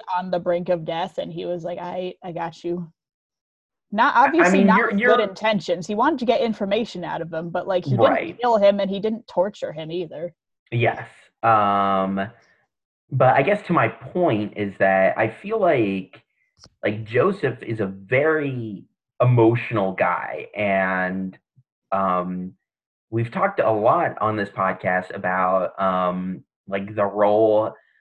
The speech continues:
Speaker 2: emotionality and, like, accepting one's emotions plays in the greater, uh, JoJo story.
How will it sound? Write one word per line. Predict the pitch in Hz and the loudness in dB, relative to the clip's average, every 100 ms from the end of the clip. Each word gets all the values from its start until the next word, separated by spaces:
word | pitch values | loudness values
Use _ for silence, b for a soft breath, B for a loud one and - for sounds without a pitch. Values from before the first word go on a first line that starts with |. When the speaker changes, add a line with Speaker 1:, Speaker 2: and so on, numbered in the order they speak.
| b - | b -4
Speaker 2:
emotionality | 110 117 120 117 95 101 107 107 | 2 2 2 0 0 2 2 2
and, | 104 98 | -2 -2
like, | 92 | -4
accepting | 95 - - 95 110 101 | -6 -8 -4 -4 -2 -2
one's | 95 98 98 | -2 -2 -2
emotions | 101 95 101 101 95 _ | -2 -2 -4 -8 -8 _
plays | - 98 101 98 95 95 | -4 0 0 0 -4 -8
in | 107 101 98 | -6 -4 -4
the | 98 92 | -6 -8
greater, | 113 98 98 98 95 95 95 95 _ _ _ - | -4 -2 0 0 -2 -2 -4 -8 _ _ _ -4
uh, | 92 92 95 | -2 -2 -2
JoJo | 104 101 101 104 90 - | -2 -2 0 -2 -2 -6
story. | - 113 104 71 64 | -4 0 2 0 -6